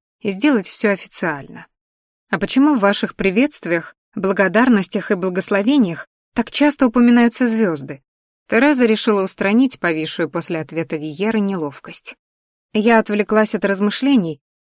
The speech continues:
и тоже посмотрела на Маргалинку. "А как вы думаете?" И Виера Эльвиет нам подмигнула. Я нахмурилась, переглянулась с кузиной, но та жестом дала понять, что уступает мне право первой гипотезы.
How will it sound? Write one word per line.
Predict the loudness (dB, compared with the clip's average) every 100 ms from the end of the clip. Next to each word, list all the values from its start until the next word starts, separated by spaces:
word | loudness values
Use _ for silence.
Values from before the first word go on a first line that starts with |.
| _
и | -4
тоже | 2 0 0
посмотрела | -6 -4 -4 0 0 0
на | -2
Маргалинку. | -2 -2 -4 -4 -6 -10 -16 -20 _ _ _ _ _ -4
"А | -2
как | -2 -2
вы | 2 2
думаете?" | 2 -2 -4 -8 -10 -12 -14 _ _ _ _ _
И | 0
Виера | 0 0 0 2
Эльвиет | 0 -2 -2 -2 -4 -6 -4
нам | -2 -2
подмигнула. | -2 -4 -4 -6 -8 -10 -16 -20 _ _ _ _ _
Я | 2 4
нахмурилась, | 4 4 4 4 0 -4 -4
переглянулась | -4 0 4 6 4 2
с | -2
кузиной, | -4 0 2 2 0 -10 _ _
но | -2 0
та | 2
жестом | 4 2 2 0 2
дала | 0
понять, | 0 0 0 -2
что | -6 -6
уступает | -6 -4 -2 -2 -2
мне | -4 -4 -6
право | -4 -4 -4
первой | -6 -4 -4
гипотезы. | -6 -8 -10 -10 -14 -16